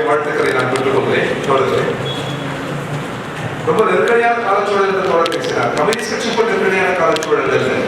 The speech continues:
தேசத்திற்குள் நெருக்கடியான காலச்சூழல். அந்த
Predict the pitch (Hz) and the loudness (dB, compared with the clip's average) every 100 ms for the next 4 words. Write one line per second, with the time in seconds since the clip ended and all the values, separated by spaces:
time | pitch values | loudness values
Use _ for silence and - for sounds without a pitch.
0 | 113 110 - - - - - 220 - - | -2 -2 -4 -2 -2 0 0 0 0 2
1 | 190 - - - - - - 120 - - | 2 2 0 2 2 0 0 0 0 -2
2 | - - - - 104 - - - - - | -4 -4 -4 -4 -6 -8 -8 -6 -6 -8
3 | - - - - - - - - - - | -10 -8 -8 -8 -8 -8 -6 -8 -8 -10
4 | - - - - - - - - | -8 -8 -8 -8 -8 -8 -4 -2